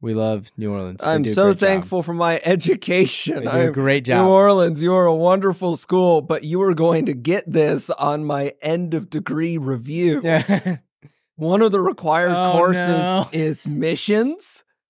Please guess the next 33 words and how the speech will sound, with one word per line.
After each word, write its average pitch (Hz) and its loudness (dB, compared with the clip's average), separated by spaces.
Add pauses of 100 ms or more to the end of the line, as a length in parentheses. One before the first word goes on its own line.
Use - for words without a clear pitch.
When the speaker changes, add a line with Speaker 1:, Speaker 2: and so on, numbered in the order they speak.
(440)
Speaker 2:
and 196 -2 (160)
I 202 4
do 226 2
not 190 2
get 185 0
credit 170 0
for 147 -4
it. 135 -8 (160)
I, 196 -2
they 202 2
do 208 0
not 214 2
let 185 2
me 170 0
pass 156 0
the - -8
class. - -8
Speaker 1:
They're 147 -6
like, 131 -4
"You're, 151 0
you're 143 -4
going 151 0
on 139 -4
the 135 -4
mission 131 -6
field." 143 0
Speaker 2:
I 294 4
will 349 0
be 247 -4 (140)
on 269 2
the 240 2
mission 220 -4
field 170 -2